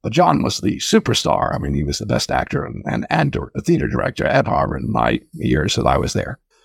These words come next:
You know, I knew him, but didn't know him well. And I cast him in this. Again, it was one of his first movies.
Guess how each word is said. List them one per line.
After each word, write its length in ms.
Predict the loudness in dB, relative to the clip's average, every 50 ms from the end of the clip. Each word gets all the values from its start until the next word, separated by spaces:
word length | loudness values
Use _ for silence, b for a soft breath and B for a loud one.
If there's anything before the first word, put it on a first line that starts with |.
| _ _ _ _
You 80 | -2 -2
know, 80 | 0
I 60 | 2
knew 180 | 2 2 2 2
him, 100 | 2 0
but 140 | 0 0 -2
didn't 180 | -2 -2 -2
know 140 | -2 -2 -2
him 120 | -2 -2 0
well. 340 | 0 0 0 -2 -6 -10 _ _ _ _ _ _ _
And 160 | -2 0 0
I 140 | 2 0 -2
cast 400 | -2 0 2 2 2 2 0 -2
him 120 | -4 -4 -4
in 60 | -4
this. 220 | -4 -6 -4 -4
Again, 240 | -4 -4 -2 -2 -2
it 20 |
was 100 | 0 0
one 160 | 0 -2 -4 -4
of 160 | -4 -4 2
his 180 | 4 4 4
first 280 | 4 2 0 -2 0 0
movies. 360 | -2 -2 -2 0 -2 -2 -4